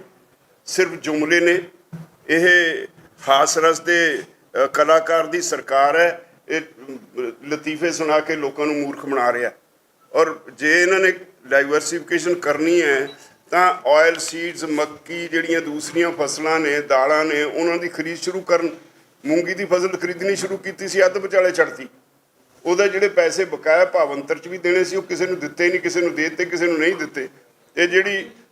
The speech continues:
ਅਮ, ਅ, ਆਇਲ ਸੀਡਸ ਨੇ ਅਸੀਂ ਇੰਪੋਰਟ ਕਰਦੇ ਹਾਂ ਬਾਹਰੋਂ, ਇੱਥੇ ਕਿਸ-, ਕੋਈ ਖਰੀਦਦਾ ਨਹੀਂ, ਚਾਰ ਹਜ਼ਾਰ ਰੁਪਏ ਨੂੰ ਸਰੋਂ ਵਿਕਦੀ ਨਹੀਂ। ਤੇ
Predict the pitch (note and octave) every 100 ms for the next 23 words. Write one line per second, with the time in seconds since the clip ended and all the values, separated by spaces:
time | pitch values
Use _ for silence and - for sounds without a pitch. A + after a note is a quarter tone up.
0 | - C3+ D3 - D3 C3+ C#3+ F3 E3+ F#3
1 | F#3+ E3 G3 F3 G3 F3+ F3 F#3 F#3+ F#3+
2 | E3+ D3+ F3+ E3 F3 F3+ D#3 - _ _
3 | _ - E3 E3 G#3+ G#3 G3 - F3+ G3
4 | G3 D#3+ D#3+ F3 F3+ F3+ F3 D#3+ D#3+ E3
5 | E3+ E3 E3+ F3 F3+ E3+ F3 F3+ D#3 D3+
6 | D3+ D3 C3 - _ _ _ _ E3+ F#3